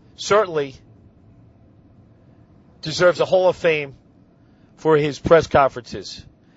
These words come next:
as one who literally tells the fan base nothing, who literally scoffs that anybody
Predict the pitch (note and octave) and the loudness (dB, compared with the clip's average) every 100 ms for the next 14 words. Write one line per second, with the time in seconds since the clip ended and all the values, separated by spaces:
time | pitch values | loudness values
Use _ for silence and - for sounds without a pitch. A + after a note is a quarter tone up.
0 | _ - D3+ C#3 D#3+ E3 F3 E3 - _ | _ 0 0 2 2 2 0 -6 -20 _
1 | _ _ _ _ - D3+ D3+ F3+ F#3+ D3+ | _ _ _ _ -8 -6 0 0 2 0
2 | B2 A#2 - _ _ _ _ _ _ _ | -2 -6 -12 _ _ _ _ _ _ _
3 | - F3 F3+ D3+ C#3+ D#3+ D3 C3+ B2+ - | 0 2 2 -4 -6 -4 -4 -6 -10 -8
4 | A#2+ A2 - _ - _ _ _ _ - | -10 -10 -14 _ -20 _ _ _ _ -6
5 | F#3 G3 A3 G#3+ F#3+ D#3 - - F3+ F#3 | -4 0 2 0 -4 -8 -10 0 2 2
6 | G3+ - - - - - _ - - _ | 0 -10 -16 -18 -20 -20 _ -20 -20 _
7 | _ _ _ _ _ _ _ _ _ - | _ _ _ _ _ _ _ _ _ -20
8 | - C#3+ F#3 G3+ F#3+ E3 D3+ C#3+ | -10 -2 0 0 2 2 2 -2